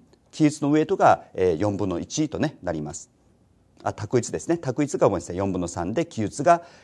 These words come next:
えー、四分の一。で、択一は全部マークシートで、ね、なのでもうこれは塗ったらいいだけ。で、記述の方は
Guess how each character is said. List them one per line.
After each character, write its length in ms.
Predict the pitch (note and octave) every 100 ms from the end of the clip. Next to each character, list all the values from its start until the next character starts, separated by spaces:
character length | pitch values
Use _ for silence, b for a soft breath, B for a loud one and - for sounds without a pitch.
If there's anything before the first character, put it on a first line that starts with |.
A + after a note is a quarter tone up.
| B
え 240 | F#2 E2+
ー、 40 | D#2
四 160 | F#2+
分 100 | E2
の 80 | D#2
一。 240 | D2 - D2 - _ _ _ _ _ _ _ b b b b b _ _
で、 300 | C3+ F3 - - -
択 260 | A3+ C#4+
一 100 | C#4+
は 80 | B3+
全 200 | B3+ A#3+
部 80 | G#2+
マ 160 | A#2+
ー 40 | A#2+
ク 140 | -
シ 240 | - A#2+ G2+
ー 40 |
ト 200 | - D#2+
で、 440 | D2+ A2+ F2+ D2 - _ _
ね、 140 | C3+ -
な 120 | G3+
の 60 | F3+
で 60 |
も 140 | G2+ F2
う 20 |
こ 120 | B2
れ 60 | A2
は 20 |
塗 100 | G2+
っ 40 |
た 180 | G#2 A2+
ら 40 | F2
い 100 | D#2+
い 20 |
だ 120 | D#2
け。 200 | - - b b b b
で、 220 | C#3+ C#3
記 160 | -
述 240 | G#3+ A3 A3+
の 80 | A#3
方 340 | C4+ B3+ A2+
は 340 | A#2+ F#2+ -